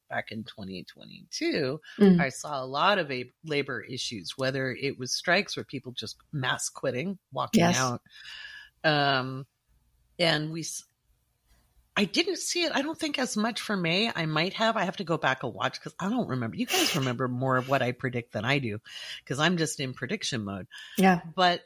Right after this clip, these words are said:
Speaker 1: August was the month I said, you know, people would be done and it would spill into the streets. There might
Speaker 2: Yeah.
Speaker 1: be national strikes. And it, l-, we don't tend to have national strikes in America 'cause we're, frankly, too big.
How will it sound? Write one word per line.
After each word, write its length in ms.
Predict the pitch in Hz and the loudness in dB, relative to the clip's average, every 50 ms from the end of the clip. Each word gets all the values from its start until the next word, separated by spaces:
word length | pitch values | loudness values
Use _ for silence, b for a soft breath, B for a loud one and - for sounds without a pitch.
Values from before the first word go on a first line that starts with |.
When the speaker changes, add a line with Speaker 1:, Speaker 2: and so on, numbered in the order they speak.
| _ | _
Speaker 1:
August 560 | 202 214 254 311 277 247 202 156 147 - - | 4 6 6 6 4 2 -2 -4 -4 -6 -6
was 200 | - 160 147 - | -4 -6 -6 -4
the 120 | - 151 147 | -4 -4 0
month 260 | 143 139 131 127 - | 2 2 0 2 2
I 120 | 151 139 | 0 0
said, 280 | 135 - - 156 147 - - _ | 0 -2 -2 -4 -4 -4 -6 _
you 120 | 190 196 | -2 -2
know, 160 | 143 104 107 - _ | 0 -2 -4 -8 _
people 320 | - - 233 - 226 226 180 | 2 2 4 6 6 6 6
would 160 | 180 165 143 | 4 2 2
be 120 | 151 147 | 0 -2
done 280 | 139 127 151 143 139 135 | 0 2 4 4 4 4
and 100 | 131 127 | 2 0
it 100 | 123 107 | 0 -2
would 140 | - 131 - | -4 -4 -4
spill 300 | - - - 131 117 117 | -4 -2 0 0 0 0
into 240 | 117 110 - - | 0 -2 -4 -4
the 100 | 107 101 | -4 -2
streets. 540 | 107 - - - 156 143 135 131 131 - - | 0 0 0 0 0 0 -2 -2 -4 -6 -4
There 120 | - 120 107 | -2 -2 -2
might 180 | 110 107 110 151 | 0 0 2 4
Speaker 2:
Yeah. 120 | 190 - - | 4 4 4
Speaker 1:
be 60 | 107 | 2
national 440 | 113 110 110 - - - 120 107 107 | -2 -4 -4 -6 -6 -6 -6 -6 -6
strikes. 880 | - - - - 170 160 151 151 147 139 - - - - - - - b b b b b b b b b b | -6 -8 -2 2 4 4 6 4 4 2 -2 -6 -6 -4 -4 -4 -4 b b b b b b b b b b
And 200 | - 165 156 143 | 0 2 4 4
it, 140 | 147 147 - - | 4 2 2 0
l-, 360 | 156 160 160 170 180 202 - _ 156 | -4 -4 -4 -4 -4 -6 -8 _ -4
we 160 | 170 226 302 | 0 0 0
don't 240 | - 370 349 302 - | 2 0 -2 -2 -2
tend 240 | - - 247 254 247 | -4 -4 -2 -2 0
to 60 | 254 | 2
have 200 | 220 226 220 190 | 4 4 2 4
national 400 | 202 196 180 175 - - 185 180 | 2 0 0 0 -2 -4 -4 -4
strikes 400 | 175 - - 165 156 156 - - | -4 -2 0 0 0 0 -2 -4
in 100 | - 160 | -2 0
America 520 | 156 156 156 151 156 170 190 - - 220 - | 0 2 4 4 6 6 4 4 0 -2 -2
'cause 380 | - - 165 147 143 - - - - _ - - - | 0 -2 -2 -2 -2 -4 -8 -10 -16 _ -20 -12 0
we're, 320 | - - 180 185 175 - - | 2 4 4 4 4 0 -4
frankly, 400 | - - 196 240 - - - 226 | -2 0 0 0 0 0 0 0
too 240 | 156 123 - 202 196 | 0 0 0 2 2
big. 440 | - - 147 196 185 - - - - | 2 4 2 2 2 0 -4 -10 -16